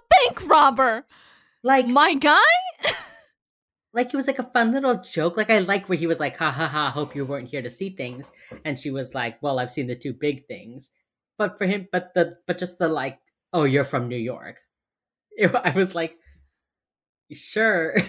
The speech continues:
Speaker 2: <laughs> dude." I
Speaker 1: It
Speaker 2: mean,
Speaker 1: was
Speaker 2: yeah,
Speaker 1: such a
Speaker 2: but,
Speaker 1: weird,
Speaker 2: like,
Speaker 1: like, "We love L A" moment. Like,
Speaker 2: I
Speaker 1: what was
Speaker 2: know.
Speaker 1: going on this episode?
Speaker 2: Only New
Speaker 1: What
Speaker 2: Yorkers don't wanna see the sights.
Speaker 1: What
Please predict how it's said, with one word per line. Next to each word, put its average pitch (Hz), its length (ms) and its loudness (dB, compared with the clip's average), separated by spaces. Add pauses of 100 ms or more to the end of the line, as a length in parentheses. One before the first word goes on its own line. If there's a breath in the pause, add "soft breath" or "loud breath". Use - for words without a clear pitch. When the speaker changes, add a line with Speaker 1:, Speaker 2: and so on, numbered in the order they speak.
Speaker 2:
<laughs> - 200 -20
dude." 160 440 -4
I 185 40 -8
Speaker 1:
It 175 80 -4
Speaker 2:
mean, 170 80 0
Speaker 1:
was - 180 4
Speaker 2:
yeah, 160 220 6
Speaker 1:
such 320 160 6
a - 20 2
Speaker 2:
but, 311 160 0
Speaker 1:
weird, 320 380 0
Speaker 2:
like, 277 480 -2
Speaker 1:
like, - 20 -20 (240)
"We 262 240 -6
love 269 280 2
L 269 220 0
A" 262 180 2
moment. 233 680 -4
Like, - 180 0
Speaker 2:
I - 100 -2
Speaker 1:
what 359 200 4
was 622 180 0
Speaker 2:
know. - 60 -6
Speaker 1:
going 480 300 4
on 403 220 4
this 427 200 0
episode? 311 480 4
Speaker 2:
Only 254 220 6
New 175 220 6 (200)
Speaker 1:
What - 80 8
Speaker 2:
Yorkers 160 380 2
don't 147 200 2
wanna 131 240 -2
see - 200 -10
the 117 100 -12
sights. - 840 -8 (120)
Speaker 1:
What 247 300 0